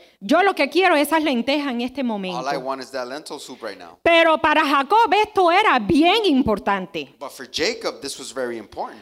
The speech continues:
Speaker 1: Porque ya quería decir que él tenía una mano en esa primogenitura.
Speaker 2: Because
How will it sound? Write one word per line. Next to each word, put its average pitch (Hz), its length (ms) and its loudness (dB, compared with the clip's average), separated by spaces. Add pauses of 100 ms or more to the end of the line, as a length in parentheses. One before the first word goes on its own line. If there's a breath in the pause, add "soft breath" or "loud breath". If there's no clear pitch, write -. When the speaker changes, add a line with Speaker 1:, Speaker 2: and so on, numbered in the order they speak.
(140)
Speaker 1:
Porque 285 420 4
ya 359 200 4
quería 403 360 6
decir 370 440 4
que 302 120 2
él 330 180 0
tenía 330 560 2 (300)
una 349 340 4
mano 294 880 2 (640)
en 240 240 2
esa 254 520 0 (200)
primogenitura. 202 840 -4
Speaker 2:
Because 131 360 -8